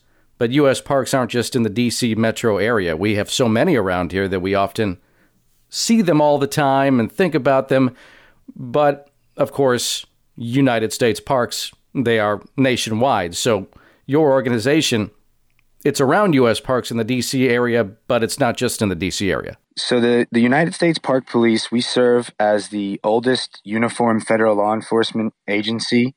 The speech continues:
Speaker 2: in the United States. We were founded in seventeen ninety-one. Um, throughout that time, our, our mission has,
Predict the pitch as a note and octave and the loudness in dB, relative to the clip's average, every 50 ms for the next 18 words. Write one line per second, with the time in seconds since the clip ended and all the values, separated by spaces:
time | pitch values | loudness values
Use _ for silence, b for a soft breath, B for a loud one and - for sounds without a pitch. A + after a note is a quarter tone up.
0 | _ _ G#2 G2+ G2+ G2+ G2+ G2+ G2+ G#2 G#2+ G#2+ - - - A2 A2 A#2+ C3 - | _ _ -6 -4 -2 0 0 0 0 0 -2 -4 -8 -6 -2 0 0 0 0 -2
1 | - - A2 G2+ G#2 F#2+ - G#2+ G#2 G#2 G#2+ G#2+ G#2 G2+ G2 F#2 - - G#2+ G#2 | -4 -6 -4 -2 -2 -2 -2 -2 0 0 0 0 -2 -2 -2 -4 -2 -2 0 0
2 | A2 G#2 - - A2+ A2 G#2 G#2 G#2 G#2+ G2 G#2 G2+ G2+ G#2 G#2 B2 D#3 F3+ B | 0 -2 -2 -2 -2 0 0 0 0 0 0 0 0 0 0 2 2 0 0 B
3 | B B B B B B B B B B B B B _ _ _ - G2 F#2+ F#2 | B B B B B B B B B B B B B _ _ _ -2 0 0 0
4 | F2+ F2+ F2 - - G#2+ A2 A2+ A#2+ B2+ C3+ - - A#2+ A#2+ A2+ - - - A#2 | 0 -2 -4 -4 -2 0 2 2 2 2 0 0 0 0 0 0 -2 -4 -4 -2
5 | A#2 A#2 A#2 A2+ G#2 G#2+ G2+ G2+ F2+ - - - G2+ G2 F#2+ G2+ A2+ A#2+ - - | 0 0 0 0 0 0 0 0 -2 -4 -4 -4 -2 -2 -2 -4 -6 -6 -6 -6
6 | A#2 A2 G#2+ G2 F#2+ G2+ G2+ F#2 - - | -6 -6 -6 -4 -2 -2 -2 -4 -6 -10